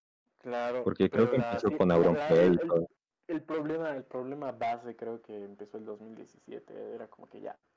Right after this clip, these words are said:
Speaker 1: Ya, ahí,
Speaker 2: Claro,
Speaker 1: aquí
Speaker 2: eh,
Speaker 1: queda todo,
Speaker 2: por esas
Speaker 1: aquí queda todo.
Speaker 2: épocas, eh, rebalsó el vaso, ¿no? Rebalsó
Speaker 1: Sí.
Speaker 2: el vaso.
Speaker 1: Fue la gota de, de, de agua que rebalsó el vaso,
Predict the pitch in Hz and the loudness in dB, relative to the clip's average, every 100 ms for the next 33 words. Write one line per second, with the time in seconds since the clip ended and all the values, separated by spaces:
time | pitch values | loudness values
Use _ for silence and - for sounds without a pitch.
0 | _ _ _ _ _ _ _ _ _ _ | _ _ _ _ _ _ _ _ _ _
1 | - - - 170 123 120 120 123 120 113 | -10 -6 -2 4 6 8 8 8 6 6
2 | 131 165 160 143 139 110 107 98 92 90 | 6 6 6 4 2 6 8 8 6 4
3 | _ _ _ _ _ _ 85 85 82 82 | _ _ _ _ _ _ -6 -4 -4 -4
4 | 82 85 87 92 _ _ 98 92 90 104 | -6 -10 -20 _ _ _ 4 6 6 6
5 | 95 98 - - 90 _ _ _ _ _ | 8 6 2 -16 -20 _ _ _ _ _
6 | _ - 90 85 85 85 - 92 87 85 | _ -4 0 2 2 -2 -2 -2 0 -2
7 | _ _ _ _ _ _ _ _ _ _ | _ _ _ _ _ _ _ _ _ _
8 | _ _ _ - 143 - _ _ _ _ | _ _ _ -14 -14 -14 _ _ _ _
9 | _ - 127 120 113 113 110 104 101 - | _ -6 -4 -2 -2 -4 -4 -4 -6 -10
10 | - - _ - 98 107 110 107 107 110 | -16 -20 _ -18 -14 -10 -6 -6 -6 -10
11 | - 113 110 113 117 - _ | -14 -12 -12 -14 -14 -16 _